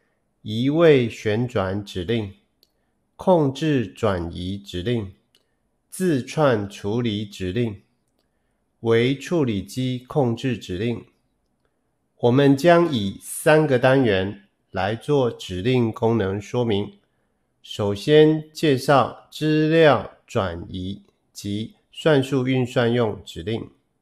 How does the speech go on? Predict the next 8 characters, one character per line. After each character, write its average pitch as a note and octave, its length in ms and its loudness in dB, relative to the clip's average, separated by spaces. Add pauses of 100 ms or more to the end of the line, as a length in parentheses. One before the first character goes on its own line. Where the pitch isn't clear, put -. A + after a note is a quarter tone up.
(760)
有 A#2+ 160 2
关 F#3 320 6
资 F#3 240 2
料 F#3 300 6
转 G2+ 320 0
移， G2 340 -6
包 C#3 180 2
括 C3+ 540 0